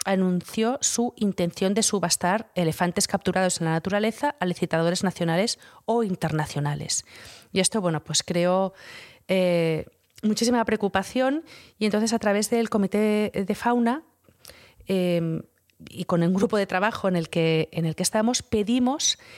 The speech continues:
que, eh, examinaran, pues, eh, esta cuestión, ¿no? Y como era una, un tema de aplicación de, de la convención, eh, cuando se celebró el Comité de Fauna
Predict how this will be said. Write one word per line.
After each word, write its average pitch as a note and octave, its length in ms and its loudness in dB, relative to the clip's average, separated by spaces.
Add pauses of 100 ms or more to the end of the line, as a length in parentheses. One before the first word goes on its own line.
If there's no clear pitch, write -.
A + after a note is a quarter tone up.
(440)
que, A#3+ 600 -2
eh, F3+ 460 0
examinaran, F#3+ 640 0
pues, E3 440 0
eh, D#3+ 380 -6
esta E3+ 240 -2
cuestión, D#3 540 -2
¿no? F#3 160 0 (280)
Y A3+ 120 0
como G#3 280 -2
era A#3+ 220 0
una, A3+ 540 -2
un G#3 120 -2
tema G3+ 280 -2
de D#3 180 -4
aplicación D#3+ 640 -4
de, E3 220 0
de G3+ 120 -2
la G3+ 100 0
convención, G#3 640 -2 (760)
eh, E3+ 500 0
cuando F3+ 220 -2
se E3+ 120 -2
celebró F3 280 0
el F#3+ 120 -2
Comité F#3+ 260 0
de F#3 100 2
Fauna G3 380 0